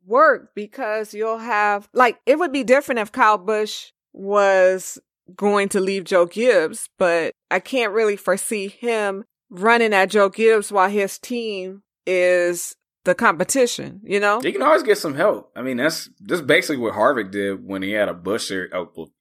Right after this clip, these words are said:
Speaker 2: Jesus. I'm dating myself. Xfinity Series team for a long time and a few others. Brad Keselowski, same thing. If you can make, I think the, the thing is, if you can make a profit out of it, which is probably a lot easier to do or break even in Cup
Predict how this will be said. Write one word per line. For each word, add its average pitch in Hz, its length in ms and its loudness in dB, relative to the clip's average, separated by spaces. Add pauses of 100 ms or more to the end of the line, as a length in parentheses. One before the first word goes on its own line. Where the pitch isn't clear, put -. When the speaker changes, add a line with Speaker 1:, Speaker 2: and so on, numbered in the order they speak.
Speaker 2:
Jesus. 95 380 -8 (260)
I'm 95 80 -8
dating 98 240 4
myself. 80 420 -4
Xfinity 110 760 0
Series 107 560 0
team 104 340 -6
for 98 200 -4
a 95 40 -2
long 95 300 -2
time 98 440 -6
and 92 80 -8
a 87 40 -8
few 113 260 -2
others. 92 260 0
Brad 104 260 2
Keselowski, 98 520 -4
same 101 340 -8
thing. 92 340 -8 (260)
If 117 140 0
you 220 120 4
can 131 200 2
make, 117 280 2 (220)
I - 60 2
think 190 240 -4
the, 98 200 -4 (140)
the 104 80 -6
thing 127 240 -2
is, 117 180 2
if 92 80 -8
you 139 120 0
can 117 140 -2
make 110 180 0
a 85 60 -6
profit 104 640 0
out 113 200 2
of 113 100 -2
it, 107 120 0
which 98 220 -4
is 90 240 -14
probably 101 360 2
a 90 60 0
lot 92 380 0
easier 107 340 -4
to 98 100 -4
do 101 380 -2 (160)
or 90 140 0
break 95 360 0
even 110 420 -6
in 87 260 -10
Cup 110 320 0